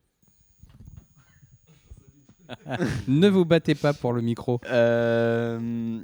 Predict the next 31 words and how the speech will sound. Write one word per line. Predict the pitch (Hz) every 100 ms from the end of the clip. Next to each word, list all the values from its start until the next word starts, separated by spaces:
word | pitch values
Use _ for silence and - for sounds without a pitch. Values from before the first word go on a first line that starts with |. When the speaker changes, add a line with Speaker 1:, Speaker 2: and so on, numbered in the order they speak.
| 104
Speaker 2:
bah, | 120
j'ai | 117
regardé | 139 156 185
la | 151
draft, | 113 113 - -
euh, | 113 101 98 95 90 92 92
euh, | 78
N | 101 98
F | -
L. | 104 127 107 90 - - -
Euh, | 95 90 87 85 85 82 85 85 90 113 _ -
petit | 113 - 113
cru, | - 117
hein, | 101
cette | - 95
année, | 92 92
c'est, | 92 80
c'était | 87 - -
pas | - 90
terrible. | 90 90 90
Il | -
y |
avait | -
pas | - 92
beaucoup | 98 104 104
de | 113
grands | 101 107
joueurs. | 104 104 110 113 117
Euh, | 90
les, | 85 85
euh, | 80 85